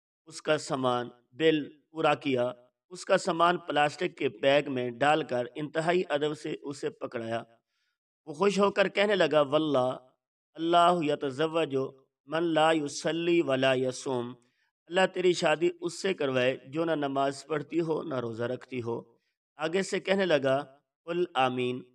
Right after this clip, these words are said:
आमीन कहो।" मैं हैरान, उसने ये कैसी दुआ दी है।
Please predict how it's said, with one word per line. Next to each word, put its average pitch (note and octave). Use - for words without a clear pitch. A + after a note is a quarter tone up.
आमीन C#3+
कहो।" C#3
मैं E3+
हैरान, D#3
उसने G#3
ये G#3+
कैसी G#3
दुआ C#3+
दी D#3+
है। A#2+